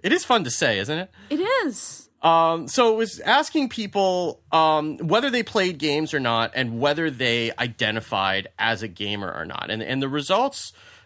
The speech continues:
Speaker 1: were very interesting because the, uh,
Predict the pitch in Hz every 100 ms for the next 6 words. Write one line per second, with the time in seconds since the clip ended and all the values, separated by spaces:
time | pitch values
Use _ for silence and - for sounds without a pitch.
0 | _ - 160 151 156 156 147 101 135 123
1 | 131 - 98 98 117 - 135 120 117 -
2 | 135 131 127 - - _ _ - 131 120